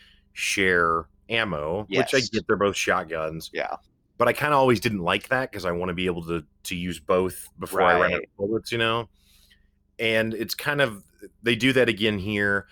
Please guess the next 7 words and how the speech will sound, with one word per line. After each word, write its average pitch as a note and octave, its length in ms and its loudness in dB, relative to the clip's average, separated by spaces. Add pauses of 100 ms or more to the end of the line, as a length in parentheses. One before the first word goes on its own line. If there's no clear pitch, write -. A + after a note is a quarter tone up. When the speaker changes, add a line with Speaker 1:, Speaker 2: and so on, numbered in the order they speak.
(280)
Speaker 1:
and G2+ 120 -2
also F#2+ 880 2 (220)
the, F2 640 -6 (840)
uh, - 60 -16 (100)
plasma A#2+ 500 2
rifle, G#2+ 840 0 (480)
and F#2 760 -2